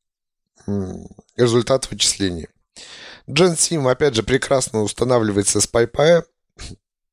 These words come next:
Pip install GenSim вам сделает все необходимое.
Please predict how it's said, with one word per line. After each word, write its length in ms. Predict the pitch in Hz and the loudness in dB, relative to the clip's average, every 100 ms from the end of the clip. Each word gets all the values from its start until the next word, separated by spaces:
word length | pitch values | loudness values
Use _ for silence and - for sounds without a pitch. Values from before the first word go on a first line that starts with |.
| _ _ _ _ _ - - | _ _ _ _ _ -16 -4
Pip 180 | 139 - | -4 -2
install 460 | 117 - - 123 110 | -2 -4 0 2 2
GenSim 560 | 104 113 113 - 113 98 | 2 0 0 -2 -2 0
вам 240 | 101 101 | 0 0
сделает 380 | 98 104 98 92 | -2 -2 -2 -4
все 120 | - | -4
необходимое. 600 | 101 92 104 104 143 160 | -4 -2 -2 0 -2 -2